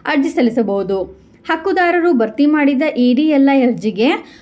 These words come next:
ಉದ್ಯೋಗದಾತ ಕಂಪನಿ ಅಥವಾ ಸಂಸ್ಥೆ ಸಹಿ ಮಾಡಿ ದೃಢೀಕರಿಸಬೇಕು. ಒಂದು ವೇಳೆ ಉದ್ಯೋಗದಾತರು ಇಲ್ಲದಿದ್ದರೆ ಅಥವಾ ಉದ್ಯೋಗದಾತರ ಸಹಿ ಪಡೆಯಲು ಸಾಧ್ಯವಾಗದಿದ್ದರೆ ಪರ್ಯಾಯ ಕ್ರಮದ ಮೂಲಕ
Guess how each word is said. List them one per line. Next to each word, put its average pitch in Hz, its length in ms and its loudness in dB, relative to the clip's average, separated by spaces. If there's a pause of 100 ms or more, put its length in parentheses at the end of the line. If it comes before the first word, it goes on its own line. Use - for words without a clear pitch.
(140)
ಉದ್ಯೋಗದಾತ 269 680 0
ಕಂಪನಿ 285 500 2
ಅಥವಾ 294 720 0
ಸಂಸ್ಥೆ 339 440 2
ಸಹಿ 269 300 0
ಮಾಡಿ 269 380 2
ದೃಢೀಕರಿಸಬೇಕು. 233 1000 -2 (440)
ಒಂದು 370 240 -2
ವೇಳೆ 370 300 -2
ಉದ್ಯೋಗದಾತರು 302 840 0
ಇಲ್ಲದಿದ್ದರೆ 240 680 0
ಅಥವಾ 311 560 -2
ಉದ್ಯೋಗದಾತರ 311 840 0
ಸಹಿ 311 280 0
ಪಡೆಯಲು 294 380 0
ಸಾಧ್ಯವಾಗದಿದ್ದರೆ 254 1120 0 (280)
ಪರ್ಯಾಯ 359 480 -2
ಕ್ರಮದ 294 380 0
ಮೂಲಕ 285 380 2